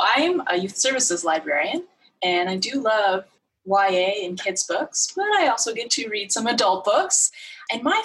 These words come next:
five words are emotional, earnest, hashtag own voice, educational, and quirky. I am less of, like, a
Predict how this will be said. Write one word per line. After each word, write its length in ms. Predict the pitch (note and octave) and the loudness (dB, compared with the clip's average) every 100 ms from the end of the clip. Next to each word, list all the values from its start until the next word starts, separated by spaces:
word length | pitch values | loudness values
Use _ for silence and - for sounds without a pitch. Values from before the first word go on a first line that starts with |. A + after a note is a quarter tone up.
| - | 2
five 280 | D4+ D4+ A3 | 2 2 0
words 460 | A#3 A#3 A#3 - - | -2 -2 -4 -6 0
are 600 | F3 D3 - A3+ D4+ - _ _ _ _ - | 2 2 0 0 -2 -6 _ _ _ _ -6
emotional, 840 | G#3+ G#3+ C4 D#4+ F4+ F#4 G4 G4+ _ _ _ _ _ - | -2 2 2 4 4 4 2 0 _ _ _ _ _ 0
earnest, 680 | C4+ C4+ D#4+ - - - - _ _ _ - | 4 4 2 0 -2 -6 -16 _ _ _ 0
hashtag 460 | D4+ - D4 A#3+ B3+ | 2 4 4 4 4
own 160 | C4+ | 4
voice, 640 | C4+ C4 G#3 D4 - - - _ _ _ _ _ _ C4+ | 4 4 4 0 -2 -6 -10 _ _ _ _ _ _ -2
educational, 880 | C4 C#4 C#4+ D#4 E4+ D#4 F4 F4 _ A3 | 0 2 2 4 4 4 2 -2 _ -2
and 280 | A#3 - - _ | -2 -4 -10 _
quirky. 680 | - A#3 A#3 A#3 - - - _ _ _ _ - | -8 2 2 2 -6 -12 -14 _ _ _ _ 0
I 560 | A#3+ B3+ C#4+ D#4 E4+ F#4+ A#3+ B3 | 4 6 6 4 4 2 2 2
am 160 | B3 | 2
less 300 | G#3+ G#3+ - | 2 2 2
of, 160 | B3+ A#3 | 0 2
like, 300 | A3+ A3+ - | 0 0 2
a 360 | F#3+ G3 G3+ | 4 4 2